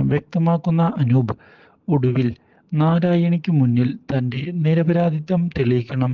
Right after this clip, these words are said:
എന്നുള്ള തീരുമാനവുമായി മുന്നിലേക്ക് പോവുകയാണ്. ഇതേ തുടർന്നാണ് തന്നെ ചതിച്ചത്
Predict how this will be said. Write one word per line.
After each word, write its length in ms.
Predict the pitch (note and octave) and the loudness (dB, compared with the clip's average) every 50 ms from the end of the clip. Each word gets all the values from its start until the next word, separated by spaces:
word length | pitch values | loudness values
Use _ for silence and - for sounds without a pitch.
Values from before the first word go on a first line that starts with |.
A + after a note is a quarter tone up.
| F3+ - | -4 -2
എന്നുള്ള 400 | A#3 D3+ C3 B2+ B2+ B2+ A#2+ A#2+ B2+ B2+ C3 C3 A#2+ | -2 0 0 0 0 0 0 -2 -2 -2 -2 -4 -6
തീരുമാനവുമായി 1120 | - D#3+ D#3+ D#3 E3 E3 D#3+ E3 E3 E3 E3+ E3 E3 E3 D#3+ D3 B2+ A#2+ A#2 A2+ B2+ C#3 A#2+ G#2+ _ _ _ _ _ _ _ _ _ _ _ _ _ _ - | -4 -4 -2 0 0 0 2 2 2 2 2 2 2 2 2 2 2 2 2 0 0 0 -2 -2 _ _ _ _ _ _ _ _ _ _ _ _ _ _ -4
മുന്നിലേക്ക് 600 | - E3 F3+ F#3 F#3 F#3+ F#3+ F#3+ F#3 F3 F#3 F#3+ D3 | 0 2 2 4 4 4 4 4 2 0 -2 -2 0
പോവുകയാണ്. 760 | C3+ C#3 C3 B2 A#2+ A#2+ A#2 C3+ C#3 C3 B2+ B2 A#2+ B2+ B2 A#2+ F3+ - _ _ _ - - - - - _ _ - | 0 2 2 2 2 2 2 2 2 2 2 2 2 2 2 2 0 -4 _ _ _ -20 -20 -20 -20 -20 _ _ -4
ഇതേ 220 | F3+ E3+ F#3+ G3+ G3 | 0 0 2 0 0
തുടർന്നാണ് 720 | G3 F3 D#3 B2 C3+ C3+ B2 A#2+ B2+ B2+ B2+ B2 C3 C3 B2 - - _ - _ _ _ _ _ _ | -2 -4 -2 -2 0 0 0 0 0 0 0 2 0 0 -2 -4 -8 _ -20 _ _ _ _ _ _
തന്നെ 320 | - C#3+ C3 B2 B2 B2 B2+ B2 | -4 -2 0 2 2 2 0 0
ചതിച്ചത് 580 | - C3+ C3 A#2 A#2 - - C#3 B2 A#2 B2+ | -2 -6 -4 -4 -4 -6 -4 -4 -2 0 0